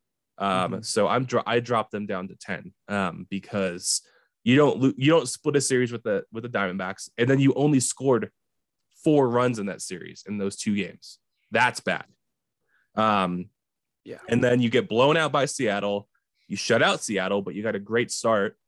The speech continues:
Speaker 1: Um, and then you lose by five again by Seattle. So
Speaker 2: Mm-hmm.
Speaker 1: I'm sorry. I don't, I, I was wrong about them so far.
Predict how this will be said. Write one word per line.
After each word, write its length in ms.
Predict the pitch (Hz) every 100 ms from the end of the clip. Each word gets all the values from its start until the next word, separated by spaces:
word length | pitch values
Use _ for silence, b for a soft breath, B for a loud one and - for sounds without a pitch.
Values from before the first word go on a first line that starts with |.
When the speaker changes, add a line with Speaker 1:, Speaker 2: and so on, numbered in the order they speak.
| _ _ _ _ -
Speaker 1:
Um, 420 | 104 98 92 95 -
and 140 | 123
then 100 | 120
you 180 | 120 110 101
lose 300 | 117 127 113
by 180 | 113 107
five 340 | - 117 110
again 320 | 101 107 104 98
by 120 | 87
Seattle. 420 | - 73 - - -
So 460 | - 104 90 95 _ _ -
Speaker 2:
Mm-hmm. 100 | 123 127 -
Speaker 1:
I'm 80 | 104
sorry. 380 | 117 104 101 98
I 100 | 107
don't, 220 | 110 - b b b -
I, 180 | 113 -
I 140 | 117
was 220 | 117 113
wrong 260 | 117 110 104
about 240 | 101 95
them 140 | 101 98
so 180 | 85 87
far. 280 | - -